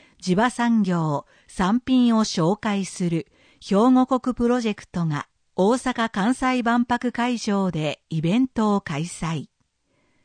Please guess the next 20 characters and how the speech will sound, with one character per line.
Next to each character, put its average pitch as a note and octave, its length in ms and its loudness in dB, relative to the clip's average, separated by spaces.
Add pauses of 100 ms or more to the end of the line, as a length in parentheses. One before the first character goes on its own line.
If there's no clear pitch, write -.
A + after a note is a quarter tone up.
(240)
四 - 240 0
月 B3+ 280 2
二 B3+ 160 4
十 A3+ 300 0
六 F3 280 -2
日 A#3+ 280 0
か F#3+ 160 -4
ら E3+ 120 -2
五 C#3+ 280 -6
日 G#3 180 -4
間、 D#3 400 -6 (160)
日 F#3 160 2
本 B3+ 280 2
酒 A#3 180 -4
や G#3+ 160 0
播 F#3 260 0
州 B3 380 0
織 A3 240 2
な G3 180 0
ど、 C#3 200 -6